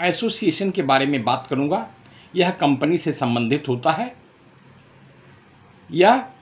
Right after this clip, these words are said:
कंपनी के संविधान को बनाने वाला, उसका मकसद और उसकी कार्यप्रणाली को बतलाने वाला डॉक्यूमेंट होता है।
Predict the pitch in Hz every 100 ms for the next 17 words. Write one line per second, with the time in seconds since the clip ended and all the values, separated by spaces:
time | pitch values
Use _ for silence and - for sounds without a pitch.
0 | - - - 160 156 170 220 240 233 196
1 | 165 151 151 135 143 190 196 190 123 123
2 | 113 135 135 151 160 - _ _ _ -
3 | _ - - 165 156 208 156 139 - -
4 | 220 240 - - - - - - 175 202
5 | - - - _ - - - - - -
6 | - - 170 - - - 214 240 185 165
7 | 170 220 277 247 180 151 143 143 180 202
8 | 151 170 151 147 139 135 131 123 - -
9 | -